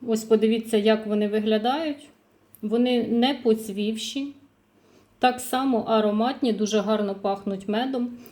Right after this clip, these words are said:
Я їх зберігаю просто ось в трьох пакетах вони в мене були. З різних сторін позакривала в пакет, зав'язала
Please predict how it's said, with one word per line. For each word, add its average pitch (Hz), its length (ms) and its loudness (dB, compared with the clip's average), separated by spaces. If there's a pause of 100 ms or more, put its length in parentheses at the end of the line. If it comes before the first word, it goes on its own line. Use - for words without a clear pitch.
(140)
Я 247 180 0
їх 262 120 -2
зберігаю 233 760 2 (800)
просто 247 500 0
ось 226 360 0 (760)
в - 80 -20
трьох 320 260 0
пакетах 202 580 -2
вони 190 200 -2
в 190 60 -2
мене 190 220 -2
були. 196 300 -2 (920)
З 202 100 -2
різних 214 420 2
сторін 277 440 2
позакривала 208 760 0
в 202 120 -10
пакет, 240 420 -4
зав'язала 240 800 0